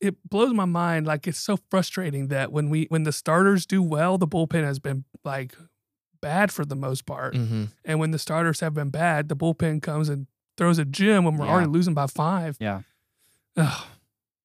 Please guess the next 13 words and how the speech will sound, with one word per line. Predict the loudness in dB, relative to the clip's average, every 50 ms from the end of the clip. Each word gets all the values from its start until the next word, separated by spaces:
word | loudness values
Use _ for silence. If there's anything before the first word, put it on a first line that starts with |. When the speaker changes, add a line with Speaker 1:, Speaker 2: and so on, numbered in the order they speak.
| _ _ _ _ _ _ _
Speaker 1:
We | -8 -6
just | -4 -4
need | -4
to | -4
get | -2 -2 -4
on | -4 -6
the | -6
same | -6 -6 -6 -6
page. | -6 -6 -8 -8 -8 -10 -14 -20 _ _ _ _ _ _ _ _ _ _ _ _ _ _ -2
Speaker 2:
We | -2 -2 0
do. | -2 -4 -6 -8 -12 _ _ -6
Speaker 3:
Somebody | -4 -4 -2 -2 -4 -4 -6 -8
does. | -10 -10 -12 -12 -14 -18